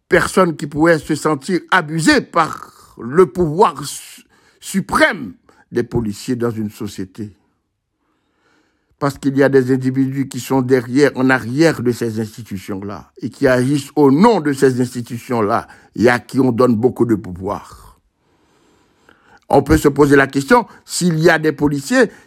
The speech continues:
qui abusent de leur pouvoir, pourquoi ? Parce qu'ils tro-, détiennent trop de pouvoir, ils ont trop d'informations, ils ont trop d'informations sur tous les individus. Voilà ce qui fait toute la différence, voilà ce qu'il faut saisir,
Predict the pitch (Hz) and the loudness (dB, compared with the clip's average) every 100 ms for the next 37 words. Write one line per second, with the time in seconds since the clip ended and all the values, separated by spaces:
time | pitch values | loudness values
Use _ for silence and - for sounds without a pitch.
0 | _ - 170 147 135 196 151 151 151 123 | _ 0 2 2 2 2 4 4 4 2
1 | 135 165 180 - 165 139 - 156 147 - | -2 2 2 0 -6 -6 0 0 0 -4
2 | - 147 - - 110 - 131 - 123 131 | -6 -6 -6 -12 -12 -12 -14 -10 -4 -4
3 | 131 139 123 - 147 135 131 123 156 - | -2 -4 -4 -4 -2 -2 -4 0 0 0
4 | - - 123 139 139 190 165 143 156 135 | -14 -8 -4 -4 2 4 4 2 -2 -2
5 | 131 131 - 214 - _ - 127 113 143 | -4 -6 0 0 -2 _ -10 -6 -2 -2
6 | 139 220 226 165 160 143 135 190 165 156 | 0 2 2 2 0 0 0 -2 -2 -4
7 | 143 240 214 139 135 104 95 73 73 71 | -2 2 2 0 -6 -8 -12 -16 -20 -20
8 | _ _ _ _ _ _ _ _ _ _ | _ _ _ _ _ _ _ _ _ _
9 | _ _ - 131 131 131 123 117 - 110 | _ _ -10 -2 0 0 -2 -10 -10 -10
10 | - 147 - 110 120 104 107 123 113 113 | -4 -4 -6 -10 -8 -8 -8 -8 -6 -6
11 | 107 110 113 - 110 123 117 113 113 127 | -4 -4 -4 -8 -10 -10 -10 -10 -8 -10
12 | 110 127 | -8 -8